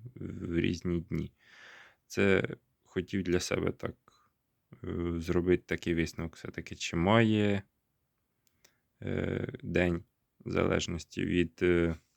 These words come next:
сприятливий чи несприятливий день посіву. Ось бачите, двадцять дев'яте квітня, це був, е, ніби найсприятливіший день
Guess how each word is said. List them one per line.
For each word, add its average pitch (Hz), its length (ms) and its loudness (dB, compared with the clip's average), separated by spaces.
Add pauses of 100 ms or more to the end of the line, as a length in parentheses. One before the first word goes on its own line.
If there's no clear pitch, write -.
сприятливий 95 800 4
чи - 180 -4
несприятливий 78 840 0
день 78 240 -4
посіву. - 560 -12 (880)
Ось 95 240 2
бачите, 87 400 0
двадцять 90 420 4
дев'яте 87 340 2
квітня, - 380 -4
це - 160 -8
був, 85 400 -4
е, 90 180 -2
ніби 85 240 0
найсприятливіший 87 1040 -2
день 156 380 0